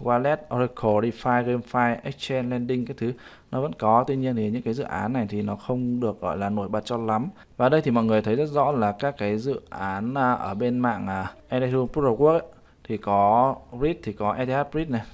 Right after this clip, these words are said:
Challenger Finance này, Challenger Now, Multichain này, Rocker này. Đấy. Về mảng ví ấy, thì có Waterbook này, Bitcap này, Fork Wallet này. Đấy, hay là MetaMask đấy,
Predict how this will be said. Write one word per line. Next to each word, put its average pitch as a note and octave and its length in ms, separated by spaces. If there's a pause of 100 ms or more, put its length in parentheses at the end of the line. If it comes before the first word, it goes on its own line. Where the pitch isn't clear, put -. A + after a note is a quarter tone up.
Challenger B2 460 (260)
Finance B2 320
này, G#2 160 (640)
Challenger B2+ 300
Now, B2 400
Multichain B2+ 640
này, G#2+ 100 (180)
Rocker C3 460
này. G2+ 80 (160)
Đấy. A2+ 140 (140)
Về A#2+ 260
mảng G2+ 280
ví A#2 280
ấy, G3+ 140
thì G#2+ 140
có G#2+ 320 (340)
Waterbook C#3 480
này, A2+ 100 (140)
Bitcap E3+ 440
này, A#2+ 140 (460)
Fork E3+ 180
Wallet C#3+ 360
này. A2 160 (1000)
Đấy, A2 120 (160)
hay B2+ 100
là A#2 80
MetaMask C3 640
đấy, G#2 140